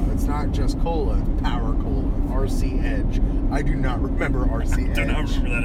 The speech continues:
Speaker 2: at all. But good for them actually having Edge on one of the boxes, though.
Speaker 1: I mean, you kind, yeah.
Speaker 2: Gonna have to.
Speaker 1: That would have been a,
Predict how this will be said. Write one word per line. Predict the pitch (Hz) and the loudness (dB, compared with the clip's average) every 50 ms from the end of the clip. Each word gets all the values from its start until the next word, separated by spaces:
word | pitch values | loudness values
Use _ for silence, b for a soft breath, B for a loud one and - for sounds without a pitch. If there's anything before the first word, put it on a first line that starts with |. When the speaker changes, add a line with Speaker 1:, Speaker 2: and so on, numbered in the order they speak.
| - | 0
Speaker 2:
at | - - | 0 0
all. | - - - - - - - - B B B B B B | 0 0 0 -2 -2 -2 0 0 B B B B B B
But | - 180 185 196 - | 0 0 2 0 0
good | - 208 214 | 0 0 0
for | 226 | 0
them | 220 220 | 0 0
actually | 220 214 - 214 214 | 2 2 2 2 2
having | 214 208 196 - | 0 0 0 0
Edge | - - - | 0 0 0
on | 202 202 | 0 0
one | 185 185 | 0 0
of | 170 | 0
the | - - | 2 2
boxes, | 160 175 185 190 - - - - | 2 0 0 0 0 0 0 0
though. | - - - - - - - | 0 0 0 0 0 2 0
Speaker 1:
I | - | 0
mean, | 214 247 214 - - - - - - - - - - - - - - - - - - - - - - - - - - - - - - - - - | 0 2 2 2 0 0 0 0 0 0 0 0 0 0 0 0 0 0 -2 0 0 0 0 0 0 0 0 0 -2 -2 0 0 0 0 0 2
you | - - | 2 2
kind, | - - 202 214 - - - - - - | 4 4 4 2 2 2 0 0 0 0
yeah. | - - 165 | 0 0 0
Speaker 2:
Gonna | - - - | 0 0 0
have | - - - - - | 0 0 0 0 0
to. | - - - - - - | 0 0 2 0 0 0
Speaker 1:
That | - 147 156 | 0 0 0
would | 156 | 2
have | 147 139 - | 0 0 2
been | 151 143 131 - | 0 0 0 0
a, | - - - | 0 0 0